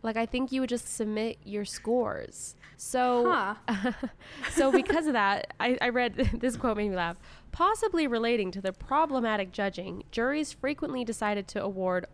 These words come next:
Speaker 1: only a few prizes. And apparently there were on two occasions that no award was given at all. And nineteen thirty-six marked the only occasion when the winning musical works were actually played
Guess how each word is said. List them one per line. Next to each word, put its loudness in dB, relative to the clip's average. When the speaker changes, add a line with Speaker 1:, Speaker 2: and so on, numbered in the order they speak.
Speaker 1:
only 0
a -2
few -2
prizes. -8
And -10
apparently 0
there 0
were 2
on -2
two -4
occasions -2
that -4
no 0
award -2
was -10
given -6
at -2
all. 2
And 2
nineteen 2
thirty-six 0
marked -2
the -2
only 0
occasion -2
when 0
the 0
winning 0
musical -2
works -4
were -2
actually -4
played -2